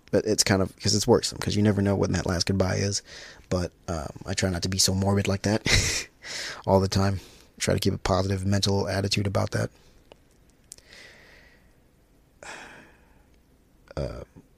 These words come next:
but I tell you what, you are, like, you are appreciated here, 'cause there's a couple people, at least a few people that I know, that if I were just to be, you know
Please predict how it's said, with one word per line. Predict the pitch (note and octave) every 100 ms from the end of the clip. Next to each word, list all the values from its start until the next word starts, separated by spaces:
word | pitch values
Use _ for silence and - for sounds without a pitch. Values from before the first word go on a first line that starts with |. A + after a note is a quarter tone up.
| _ _ _ _ _ _
but | - F2+ - _ _ _ _ _ _ - -
I |
tell | G2+ G#2+
you | G2 F#2
what, | D2 - - - - -
you | G2+ G2+
are, | G#2 G2+ -
like, | F#2+ F#2+
you | G#2 G#2+
are | G#2
appreciated | - A2 A2 G#2+ A2
here, | A#2 A#2 - - - - -
'cause | - A2+
there's | B2 A#2 A2+ A2 - - - -
a | -
couple | G2 G#2
people, | - G2+ G2+ F#2+ - -
at | A2+
least | B2
a | G#2
few | F2+ - G2+
people | G2+ G2
that | G2
I | F#2+
know, | G2 G2 F#2+ - - - -
that | F#2+ - - - - - -
if | A#2
I | F2+
were | F2+
just | F#2 -
to |
be, | F#2+ F#2+ -
you | F2
know | E2